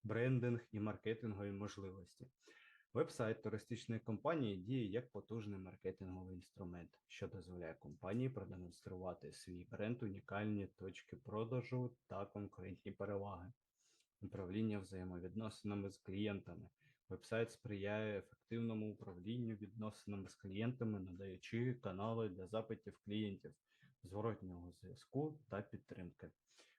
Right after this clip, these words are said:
Аналітика та статистика. Веб-сайт генерує цінні дані та аналітику, які дають змогу зрозуміти поведінку клієнтів, уподобання та моделі бронювання.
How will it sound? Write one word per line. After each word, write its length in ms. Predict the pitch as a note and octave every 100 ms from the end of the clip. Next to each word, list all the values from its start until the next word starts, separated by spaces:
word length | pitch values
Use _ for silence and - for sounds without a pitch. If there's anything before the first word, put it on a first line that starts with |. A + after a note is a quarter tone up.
| _
Аналітика 640 | F#2+ F#2 G#2 A#2 A#2+ G#2+
та 180 | - G#2
статистика. 760 | - A#2 - F#2 - - F2+ F2 _ -
Веб-сайт 440 | G2+ - B2 C3
генерує 500 | A2 G#2 G2+ G2 F#2+
цінні 380 | F#2 - F#2 F2
дані 380 | F#2+ G2+ F#2+ G#2
та 240 | - B2+
аналітику, 760 | F#2+ F2 F2+ G2 G#2+ - D3 D3 _ _ -
які 240 | F#2 F#3
дають 300 | F3 G#2+ C#3
змогу 440 | G2+ G2 G#2 C3+
зрозуміти 600 | C#3 G#2 G2+ F#2+ F#2+ A#2 C3+
поведінку 640 | G#2+ F#2 F2+ G#2 A#2+ - -
клієнтів, 520 | F#2 D3 - - F2+ - _ - - - _
уподобання 880 | A#2 C3+ B2+ F#2+ G2 F#2+ G#2 B2+ D#3+ - _ _ _ _
та 200 | A#2+ E3 -
моделі 440 | G2+ F#2 G#2+ B2
бронювання. 720 | G#2+ G#2+ A#2+ G2 F2+ F2+ F2